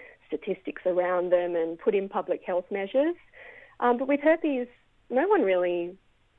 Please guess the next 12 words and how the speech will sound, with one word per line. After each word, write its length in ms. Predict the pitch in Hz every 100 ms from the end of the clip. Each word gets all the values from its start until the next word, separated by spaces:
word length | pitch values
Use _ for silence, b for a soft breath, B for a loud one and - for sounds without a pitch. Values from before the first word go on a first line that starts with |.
| _ _ - -
cares, 340 | 170 294 247
I 140 | - -
suppose, 540 | 170 - 165 - 247 294 -
um, 260 | 185 175 175
which 200 | 165 -
is 80 | 190
interesting 600 | 247 269 190 - 165 160
because, 340 | 190 - 165 165 _ _ _ _ _ _ _
you 80 | 208
know, 120 | 170
people 380 | - 247 277 175
in 120 | 170